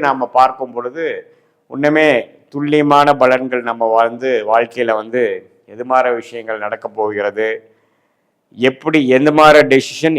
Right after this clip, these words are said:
எது மாதிரி டைம்ல எடுக்கலாங்கிறதெல்லாம் கோச்சார அமைப்புள்ள நம்ம பேசின இந்த கிரக பெயர்ச்சி ஆகிய சனி பெயர்ச்சி, குரு பெயர்ச்சி, ராகு கேது பெயர்ச்சியும் நம்மளுடைய தசாபுக்திகளும் நம்ம லக்னத்துக்கு எது மாதிரி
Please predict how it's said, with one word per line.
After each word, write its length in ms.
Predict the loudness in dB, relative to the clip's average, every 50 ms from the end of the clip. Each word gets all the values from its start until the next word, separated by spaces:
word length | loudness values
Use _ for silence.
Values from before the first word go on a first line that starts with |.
| 0 0
எது 100 | 0 2 2
மாதிரி 160 | 2 2 2 0 -2
டைம்ல 300 | -4 -4 -4 -4 -6 -4
எடுக்கலாங்கிறதெல்லாம் 960 | -4 -6 -6 -4 -4 -4 -4 -6 -6 -6 -4 -4 -4 0 2 2 2 2 0 -2 -10 _ _ _ _ _ _ _ _ _ _ 2
கோச்சார 440 | 4 4 4 4 4 4 6 6 6 6 4
அமைப்புள்ள 400 | 4 0 -2 -2 -4 0 0 2 2
நம்ம 140 | 4 2 0 0 2
பேசின 380 | 0 -2 -2 -2 -4 -4 -4 -2
இந்த 120 | -2 -4 -4 -2
கிரக 260 | 0 0 2 2 2 0 0 0
பெயர்ச்சி 360 | 0 0 0 -2 -4 -6 -2 0 0 0
ஆகிய 260 | 0 -2 -4 -4 -4 -4 -4 -6 -10 -16 _ _ -6
சனி 180 | -6 -4 -4 -6 -6 -2
பெயர்ச்சி, 340 | -2 -2 -2 -2 -6 -8 -10 -10 -8 -6
குரு 140 | -4 -4 -4 -4 -2
பெயர்ச்சி, 380 | -2 -2 -2 -2 -6 -12 -10 -8 -6 -2 0
ராகு 180 | 2 2 0 0 -4
கேது 180 | -6 -6 -6 -8 -6
பெயர்ச்சியும் 480 | -6 -6 -6 -8 -10 -10 -8 -8 -10 -12 -18 _ _ _ _ _ _ _ _ _ _ -8
நம்மளுடைய 380 | -4 -2 -2 0 0 0 -2 0 0 0
தசாபுக்திகளும் 880 | 0 2 2 2 2 2 2 -4 -8 -8 _ -8 -4 -4 -4 -2 -2 -4
நம்ம 160 | -4 -2 -2 -2
லக்னத்துக்கு 500 | -2 -2 -6 -8 -8 -8 -10 -14 -10 -6 -6 -4
எது 100 | -4 -4 0 2
மாதிரி 260 | 2 4 4 2